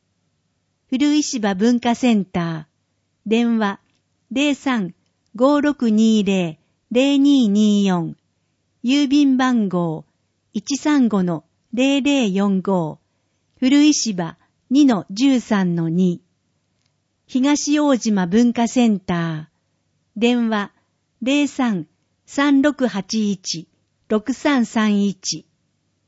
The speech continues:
郵便番号、一三六の零零七二。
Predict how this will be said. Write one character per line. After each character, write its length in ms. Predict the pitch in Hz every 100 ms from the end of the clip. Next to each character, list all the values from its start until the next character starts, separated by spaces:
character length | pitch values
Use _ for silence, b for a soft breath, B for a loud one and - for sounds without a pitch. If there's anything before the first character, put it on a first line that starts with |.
| _ -
郵 220 | 277 285
便 320 | 269 285 262
番 300 | 269 254 220
号、 400 | 185 175 165 151 _ _ _ _ _
一 240 | 233 - 269
三 320 | 311 285 226
六 280 | 202 - 190
の 240 | 170 143 _ _ -
零 280 | 254 277 277
零 260 | 294 247
七 320 | 180 180 214
二。 460 | 214 208 190 156 151